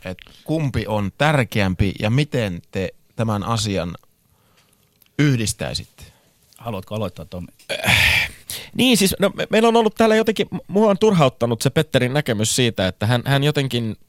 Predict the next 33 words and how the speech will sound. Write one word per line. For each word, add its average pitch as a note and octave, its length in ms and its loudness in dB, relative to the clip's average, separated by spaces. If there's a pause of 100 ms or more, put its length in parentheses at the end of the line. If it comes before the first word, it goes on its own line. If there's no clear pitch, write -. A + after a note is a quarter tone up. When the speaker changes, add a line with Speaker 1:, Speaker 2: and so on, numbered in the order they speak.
(340)
Speaker 3:
minusta C3+ 500 2 (240)
asettaa A2 500 2
fanit A#2+ 360 0
ja F2+ 80 -4
kannattajat, F#2+ 640 -2
jotka A2+ 200 -2
nimenomaan B2+ 540 2
niinku G2+ 340 -6 (360)
elää A2+ 440 2 (140)
siitä G2 320 -4
intohimosta, F2+ 580 -4
siitä G2+ 240 -2
tunteesta. G2 460 -2
Varsinkin B2 340 4
tietysti G2 360 -2
nämä F2+ 160 -2
niinku F#2 200 -10
kaikkein F#2+ 500 -2 (160)
suurimmat, G2+ 520 2
intohimoisimmat F2 680 -4
kannattajat E2+ 520 -4
just F2+ 180 -8
näissä F2 220 -4
fani-, F2+ 360 -2
fanijoukoissa D#2 720 -6
ja E2+ 80 -6
päädyissä, G2 340 -2
jotka D#3+ 180 -4
lähtee D#3+ 340 0
vaikkapa A2 380 0 (340)
Puolaan G2+ 440 4
lentopallon F#2 460 0
M G2+ 160 2